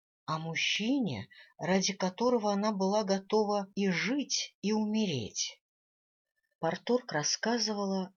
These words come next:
как Алексей поселился у нее и как быстро улетучилось очарование влюбленности.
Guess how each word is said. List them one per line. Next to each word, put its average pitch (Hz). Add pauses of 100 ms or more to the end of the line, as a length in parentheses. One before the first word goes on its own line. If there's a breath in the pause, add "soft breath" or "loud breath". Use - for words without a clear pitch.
(120)
как 190
Алексей 190
поселился 190
у 139
нее 127 (400)
и 185
как 208
быстро 170
улетучилось 156 (300 loud breath)
очарование 190
влюбленности. 165